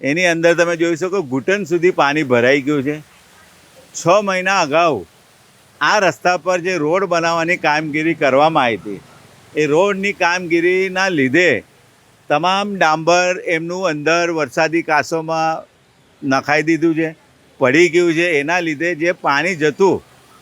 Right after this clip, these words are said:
અટકી ગયું છે તમામ એમાં. અને વડોદરા શહેરમાં કદાચ આ આટલો નાનો રસ્તાઓની અંદર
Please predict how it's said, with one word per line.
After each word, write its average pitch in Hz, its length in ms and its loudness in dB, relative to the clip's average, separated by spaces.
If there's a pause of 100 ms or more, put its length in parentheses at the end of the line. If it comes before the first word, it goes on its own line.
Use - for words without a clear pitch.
અટકી 220 440 0
ગયું 214 220 4
છે 202 160 0
તમામ 170 400 -8
એમાં. 156 260 -8
અને 220 140 -14 (140)
વડોદરા 190 500 0
શહેરમાં 175 520 -2
કદાચ 175 380 0
આ 185 220 0
આટલો 185 420 -4
નાનો 170 400 0
રસ્તાઓની 175 600 0
અંદર 139 320 2